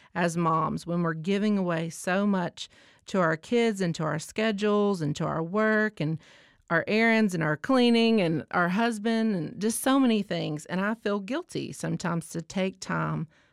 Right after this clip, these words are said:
for myself." So what would you say to a woman that says that same thing today, Martha?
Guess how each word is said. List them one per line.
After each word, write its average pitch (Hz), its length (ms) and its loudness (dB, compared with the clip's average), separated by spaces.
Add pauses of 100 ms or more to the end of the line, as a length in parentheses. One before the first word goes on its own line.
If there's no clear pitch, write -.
(140)
for 180 340 -2
myself." 160 720 -4 (480)
So 208 360 2
what 214 240 0
would 240 160 -2
you 220 100 2
say 175 240 -2
to 175 160 -6
a 170 60 -4
woman 165 400 -6
that 147 180 -10
says 160 240 -2
that - 180 -8
same 156 220 -6
thing - 240 -10
today, - 280 -8
Martha? 170 400 -6